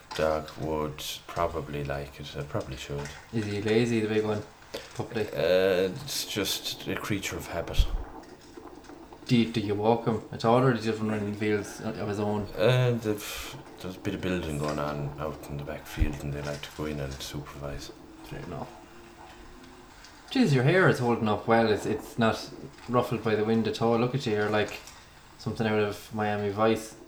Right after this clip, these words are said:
Speaker 2: I'm expecting you just to put on a pair of aviators now. So is it something you do again, just as an offbeat exercise?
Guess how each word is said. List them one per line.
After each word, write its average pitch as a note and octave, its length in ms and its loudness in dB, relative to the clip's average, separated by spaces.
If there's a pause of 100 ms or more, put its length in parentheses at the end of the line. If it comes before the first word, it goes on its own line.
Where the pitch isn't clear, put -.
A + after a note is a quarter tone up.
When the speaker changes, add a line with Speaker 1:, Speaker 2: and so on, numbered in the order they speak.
(400)
Speaker 2:
I'm A2 60 -4
expecting A2 320 -2
you G#2+ 60 0
just G#2 140 -2
to - 60 -10
put A2 160 0
on G#2 120 2
a G#2+ 60 -2
pair G#2+ 220 0
of G#2 120 0
aviators G#2+ 640 2
now. G#2+ 220 -4 (2000)
So C3 120 10
is C#3 120 12
it - 60 -2
something G#3+ 280 2
you G3 140 8
do D#3+ 220 8
again, B2 360 6
just G#2+ 180 0
as A2 140 4
an A2 80 4
offbeat A2 540 4
exercise? G#2+ 560 -2